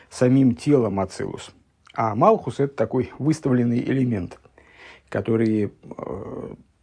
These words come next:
ну, нельзя сказать, заигрывает, наверное, неправильно будет сказать, но, во всяком случае, вот как-то он выставлен в сторону сотворённости, имеет отношение к сотворённости, является, по сути, представительством сотворённости в Ацилус. Он корень и источник Брии Цира Осия.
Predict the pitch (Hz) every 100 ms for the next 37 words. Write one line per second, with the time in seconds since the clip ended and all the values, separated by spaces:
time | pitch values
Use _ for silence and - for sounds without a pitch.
0 | _ 120 110 104 101 - 104 104 113 165
1 | 123 110 104 104 104 104 101 160 127 107
2 | 104 98 - 104 107 101 _ - _ 131
3 | 160 120 143 139 110 135 127 110 107 139
4 | - 123 123 117 110 117 104 143 160 -
5 | 143 143 127 - 147 143 131 123 113 127
6 | 131 131 151 113 101 - - _ _ _
7 | _ _ - 143 143 151 135 117 113 113
8 | 135 120 113 - 117 107 156 208 196 -
9 | 147 117 110 135 165 151 - - 120 -
10 | 135 - 120 110 - 127 135 147 131 -
11 | 123 - 127 113 120 123 110 120 127 120
12 | - 101 - - - - _ - 120 -
13 | 160 151 135 120 - 139 135 110 131 120
14 | 127 131 123 - 113 -